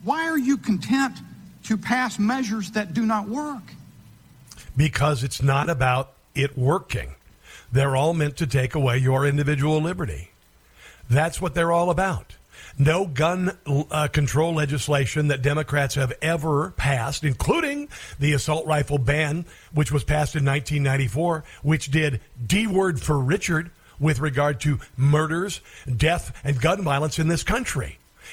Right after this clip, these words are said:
Speaker 2: It's about posing, and it's about taking away your freedom.
Speaker 1: If you are horrified by the circumstances that you describe,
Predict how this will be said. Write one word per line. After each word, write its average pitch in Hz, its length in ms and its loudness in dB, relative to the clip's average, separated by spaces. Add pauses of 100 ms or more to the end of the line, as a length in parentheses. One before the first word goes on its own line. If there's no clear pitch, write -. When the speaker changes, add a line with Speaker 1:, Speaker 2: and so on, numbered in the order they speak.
Speaker 2:
It's 151 160 2
about 131 320 0
posing, 226 540 0 (180)
and 147 100 2
it's 147 120 0
about 123 240 0
taking 185 360 -2
away 156 340 2 (140)
your 147 300 2
freedom. 147 520 -4 (760)
Speaker 1:
If 254 180 -4
you 330 200 2
are 294 200 4
horrified 254 840 0
by 214 140 2
the 196 100 -4
circumstances 269 880 -4
that 214 160 -4
you 233 100 -2
describe, 220 720 -4